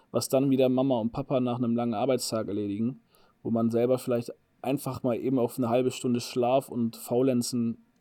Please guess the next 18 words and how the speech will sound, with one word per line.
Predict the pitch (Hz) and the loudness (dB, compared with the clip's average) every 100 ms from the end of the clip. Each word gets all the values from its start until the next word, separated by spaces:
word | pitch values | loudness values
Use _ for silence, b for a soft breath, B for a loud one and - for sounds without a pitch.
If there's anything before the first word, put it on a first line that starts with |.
| _ | _
verzichten | - 120 208 - | -4 2 2 0
könnte. | 117 110 113 | -2 -4 -6
Ist | - | -6
jetzt | 117 | -2
ein | 139 | 2
sehr | 135 147 | 6 6
abstraktes | - - 160 127 - | 4 0 -2 -2 0
Beispiel, | 151 190 139 | 2 2 0
aber | 127 110 110 - B B | 2 2 0 -4 B B
ich | - | -2
denk | 160 151 | 2 4
gerade | 143 131 | 4 4
an | |
meine | 123 123 | 2 0
Kindheit | 120 175 160 117 - | 0 0 0 -2 -2
und | 120 | -2
Jugend | 131 135 - | 0 0 -2
zurück, | 127 151 | -2 -2